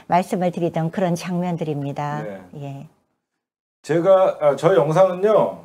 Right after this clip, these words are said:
Speaker 2: 저기 유튜브에 올라가 있어요.
Speaker 1: 예.
Speaker 2: 저희 피디들이 못 찾은 것 같은데 문재인 출정식 하면 올라가 있는 영상인데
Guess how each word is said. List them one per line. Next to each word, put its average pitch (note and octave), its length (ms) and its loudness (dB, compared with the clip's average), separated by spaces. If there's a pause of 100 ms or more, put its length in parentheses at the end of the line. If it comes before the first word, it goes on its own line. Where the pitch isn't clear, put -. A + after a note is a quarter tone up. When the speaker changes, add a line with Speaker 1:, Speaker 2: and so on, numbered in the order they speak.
(140)
Speaker 2:
저기 B2+ 760 -4 (240)
유튜브에 F#3 300 2
올라가 E3+ 340 4
있어요. A#2+ 560 0 (120)
Speaker 1:
예. C3 560 -14
Speaker 2:
저희 B2+ 240 -2
피디들이 F3+ 400 -2
못 A#2+ 160 -2
찾은 C#3+ 240 -2
것 C3+ 80 2
같은데 B2 560 0 (260)
문재인 D3+ 380 -4
출정식 A3+ 580 -4
하면 D#3+ 200 2
올라가 C3+ 380 2
있는 B2 240 -2
영상인데 A#2+ 680 -2